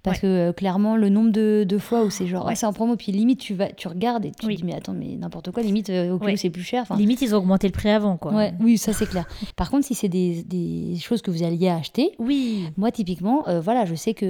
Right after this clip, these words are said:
Speaker 1: ah, bah, je vais avoir besoin de shampoing, j'en
Speaker 2: Ouais.
Speaker 1: sais rien, enfin, voilà, ou de papier toilette.
Speaker 2: Oui.
Speaker 1: Ah, bah, le papier toilette, il est en promo. Bah, là, je peux en
Speaker 2: Ouais,
Speaker 1: profiter.
Speaker 2: c'est
Speaker 1: Et,
Speaker 2: clair.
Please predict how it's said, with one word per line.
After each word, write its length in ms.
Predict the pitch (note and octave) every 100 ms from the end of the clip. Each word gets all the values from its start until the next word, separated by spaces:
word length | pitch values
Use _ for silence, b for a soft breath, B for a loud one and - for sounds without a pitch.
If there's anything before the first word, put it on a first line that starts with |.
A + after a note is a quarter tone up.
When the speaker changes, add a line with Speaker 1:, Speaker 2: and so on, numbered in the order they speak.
| -
Speaker 1:
ah, 100 | A3+
bah, 320 | G3+ F#3+ G3
je 80 | G3
vais 60 |
avoir 160 | G3 G#3+
besoin 200 | G3+ A#3
de 80 | A3
shampoing, 460 | A#3+ A3+ G#3+ F3 F3+
j'en 80 | G3
Speaker 2:
Ouais. 60 |
Speaker 1:
sais 60 | F#3
rien, 220 | G3 G3
enfin, 160 | E3 D3+
voilà, 240 | F#3+ F#3
ou 60 | F3
de 40 |
papier 220 | G3 G#3+
toilette. 240 | G3+ A3 F#3+
Speaker 2:
Oui. 160 | A3 B B
Speaker 1:
Ah, 120 | - G#3+
bah, 120 | F#3+
le 80 | F#3+
papier 180 | F#3+
toilette, 240 | G3+ A3 A#3+
il 40 | A3+
est 40 |
en 100 | G3
promo. 240 | G#3+ F#3+ -
Bah, 80 | E3
là, 140 | E3+ A#3+
je 100 | -
peux 80 |
en 60 | G3+
Speaker 2:
Ouais, 60 | F#3+
Speaker 1:
profiter. 400 | E3+ E3 B3 D#4
Speaker 2:
c'est 60 | G3+
Speaker 1:
Et, 60 |
Speaker 2:
clair. 160 | F#3+ E3